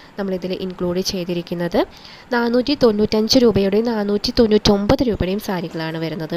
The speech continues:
ട്ടോ. ഫസ്റ്റ് വൺ വരുന്നത് നല്ലൊരു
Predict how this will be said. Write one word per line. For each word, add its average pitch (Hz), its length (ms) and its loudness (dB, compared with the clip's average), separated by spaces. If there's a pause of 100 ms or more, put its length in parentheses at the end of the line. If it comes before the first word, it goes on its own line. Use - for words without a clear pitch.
(120)
ട്ടോ. 247 100 2 (1000)
ഫസ്റ്റ് 262 280 0
വൺ 339 220 0
വരുന്നത് 214 340 0 (140)
നല്ലൊരു 240 600 2